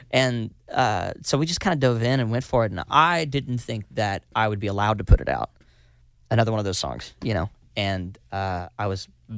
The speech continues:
dead wrong. The label, like, really connected. When I say the label, like, there's certain people that I work closely with, like, a, a small handful of people that I trust with my music before it's out.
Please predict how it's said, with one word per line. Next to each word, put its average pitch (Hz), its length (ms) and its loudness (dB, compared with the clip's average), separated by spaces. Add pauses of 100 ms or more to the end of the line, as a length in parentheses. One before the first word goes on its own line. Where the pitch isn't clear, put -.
(220)
dead 95 160 -2
wrong. 60 260 -8 (380)
The 101 100 0
label, 101 540 0
like, 87 180 -6
really 101 380 -4
connected. 98 360 -4
When 107 120 0
I 113 60 0
say 113 120 -2
the 101 80 -4
label, 101 280 0
like, 90 160 -4
there's - 180 -6
certain 113 260 0
people 98 400 -4 (300)
that 107 120 4
I 104 60 4
work 104 300 -2
closely 113 400 2
with, 87 500 -2
like, 95 200 -4
a, - 80 -2 (260)
a 120 40 0
small 131 300 4
handful 110 320 0
of 101 60 -6
people 95 340 -2
that 98 120 -4
I 85 40 0
trust - 340 0
with 101 140 -6
my 87 60 -2
music 87 340 -4
before - 220 -6
it's - 100 -6
out. 60 220 -2